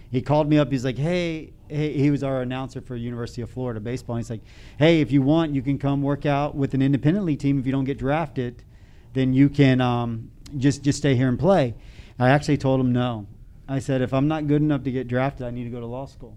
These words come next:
'cause that's what I was, I was preparing to, my degree in. And I thanked him for the opportunity. And so I had no idea. So the day that the draft came along, I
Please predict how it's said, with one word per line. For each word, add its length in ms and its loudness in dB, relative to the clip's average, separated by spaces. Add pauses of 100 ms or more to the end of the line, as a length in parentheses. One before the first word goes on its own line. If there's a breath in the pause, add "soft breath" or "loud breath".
(140)
'cause 120 -10
that's 220 -10
what 180 -12 (120)
I 120 -6
was, 260 -6
I 100 -10
was 160 -6
preparing 380 -2
to, 140 -4 (440 loud breath)
my 140 2
degree 400 4
in. 220 -2 (440 soft breath)
And 540 2
I 140 -2
thanked 260 0
him 80 -2
for 140 -2
the 100 2
opportunity. 580 4
And 140 2
so 120 0
I 100 2
had 140 6
no 100 4
idea. 340 4
So 160 2
the 120 4
day 360 6
that 200 0
the 80 2
draft 360 4
came 200 6
along, 540 4 (540 soft breath)
I 360 2